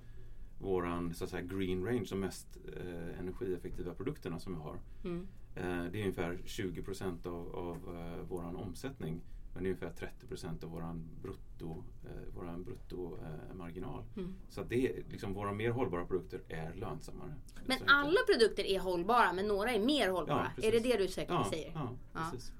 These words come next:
Speaker 2: Och när kommer alla produkter vara mer hållbara?
Speaker 1: Det beror på,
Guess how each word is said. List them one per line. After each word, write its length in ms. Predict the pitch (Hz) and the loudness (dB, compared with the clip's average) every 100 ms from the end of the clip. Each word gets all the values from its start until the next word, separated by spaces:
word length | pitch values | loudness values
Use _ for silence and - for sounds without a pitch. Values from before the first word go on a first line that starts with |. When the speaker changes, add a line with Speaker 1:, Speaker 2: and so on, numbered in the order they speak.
| - | 0
Speaker 2:
Och 140 | 226 | 4
när 240 | 233 240 233 | 6 6 6
kommer 220 | 233 226 | 4 6
alla 220 | 214 226 | 6 6
produkter 360 | 233 214 196 185 | 4 2 2 2
vara 120 | 180 | 2
mer 220 | 220 254 | 4 4
hållbara? 640 | 226 208 170 165 160 160 156 - - - - - - - - - - - 160 | 6 4 4 0 0 -2 -6 -10 -10 -10 -10 -10 -8 -8 -6 -6 -8 -6 6
Speaker 1:
Det 120 | 120 | 6
beror 180 | 139 160 | 6 4
på, 280 | 139 131 | 4 2